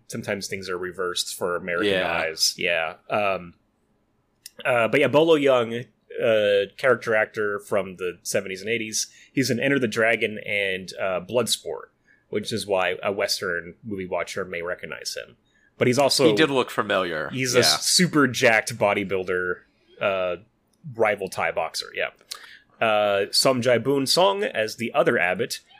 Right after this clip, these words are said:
Speaker 1: and then, uh, <laughs> Rolando San Juan as Magician A, who I can only assume is, like, the guy that resurrects the bat, but I,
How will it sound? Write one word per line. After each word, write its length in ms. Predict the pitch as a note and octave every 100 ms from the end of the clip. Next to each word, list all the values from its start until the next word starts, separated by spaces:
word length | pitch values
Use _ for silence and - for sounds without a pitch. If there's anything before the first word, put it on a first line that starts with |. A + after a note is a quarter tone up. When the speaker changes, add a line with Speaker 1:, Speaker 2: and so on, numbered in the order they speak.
| _ -
Speaker 1:
and 120 | A2+
then, 280 | A#2 A2+ G#2+
uh, 500 | G#2+ G#2+ G2+ F#2+ F2+ F2+ -
<laughs> 240 | - F#3+
Rolando 440 | B2+ B2 C#3 E3 D#3+
San 380 | - D3 C#3 A#2+
Juan 420 | C#3 F#2 G2 A#2+ - -
as 260 | A2+ A#2 A2
Magician 640 | A2+ A2+ D3 D#3+ F3 D#3 C#3+ A#2+
A, 440 | C3+ G2+ D2 D#2+ - - _ _ _
who 160 | - C3
I 40 |
can 100 | B2+
only 280 | C3+ D#3+ D#3+
assume 560 | C#3 - D#3 C3+ G#2+ G#2+
is, 580 | - A#2 G#2+ G#2+ - -
like, 360 | A2+ G#2 - _ _ _ _
the 80 | B2
guy 160 | A#2 A#2
that 120 | A2
resurrects 480 | A2+ G#2+ A2 G#2+ -
the 100 | F#2+
bat, 400 | G2+ F2+ D#2+ -
but 100 | G#2+
I, 160 | G#2